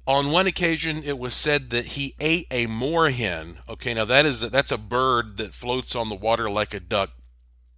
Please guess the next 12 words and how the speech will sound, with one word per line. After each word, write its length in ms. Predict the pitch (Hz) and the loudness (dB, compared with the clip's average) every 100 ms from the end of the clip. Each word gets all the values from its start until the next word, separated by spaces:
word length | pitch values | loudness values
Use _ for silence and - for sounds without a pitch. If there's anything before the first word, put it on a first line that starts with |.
| - - | -18 -16
He 220 | - 147 | -2 2
ate 200 | 147 170 139 | 8 8 8
a 140 | 131 | 2
moorhen 840 | 113 131 170 170 123 104 92 90 98 - - - - - - - - - - - | 0 0 4 2 2 0 0 -2 -10 -16 -20 -20 -20 -20 -20 -20 -20 -20 -20 -4
that 140 | 117 120 | 0 2
a 80 | |
rat 460 | 113 117 151 147 139 | 2 4 6 8 6
had 340 | - 113 107 | 2 0 0
pulled 600 | - - 170 131 101 101 | -6 -6 -4 -2 -2 -2
from 200 | - 117 | -4 -4
a 80 | 107 | -4
river. 380 | 104 131 76 71 | 0 0 -2 -8